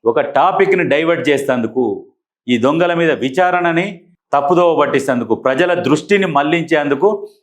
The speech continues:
ఇటువంటి, ఇటువంటి చిల్లర పనులు చేస్తుంది ఎవరు? కేటీఆర్ బృందం. అంతే తప్పితే అక్కడ ఏమీ లేదు.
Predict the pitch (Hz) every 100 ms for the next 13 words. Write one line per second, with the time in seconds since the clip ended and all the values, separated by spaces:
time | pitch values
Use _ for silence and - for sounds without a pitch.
0 | _ 127 143 147 139 143 - _ _ _
1 | _ _ 139 123 165 160 - 151 175 180
2 | 175 151 160 147 131 131 110 85 - _
3 | _ 117 151 170 160 - 131 135 139 123
4 | 104 110 113 85 _ _ _ - 131 170
5 | 160 151 175 185 - _ _ 220 - 143
6 | 117 113 156 180 175 135 104